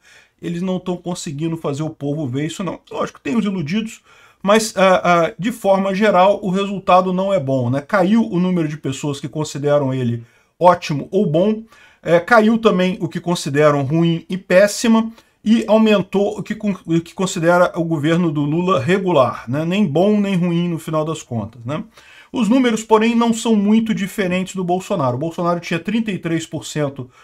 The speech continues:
considerando bom, é, trinta por cento considerando ruim ou péssimo. É uma, uma coisa parecida aqui, não, não mudava muita coisa em relação ao que tá aqui, né?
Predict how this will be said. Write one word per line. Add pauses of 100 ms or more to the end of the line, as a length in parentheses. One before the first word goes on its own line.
(160)
considerando
bom,
é,
trinta
por
cento
considerando
ruim
ou
péssimo. (340)
É
uma,
uma
coisa
parecida
aqui,
não,
não
mudava
muita
coisa
em
relação
ao
que
tá
aqui,
né?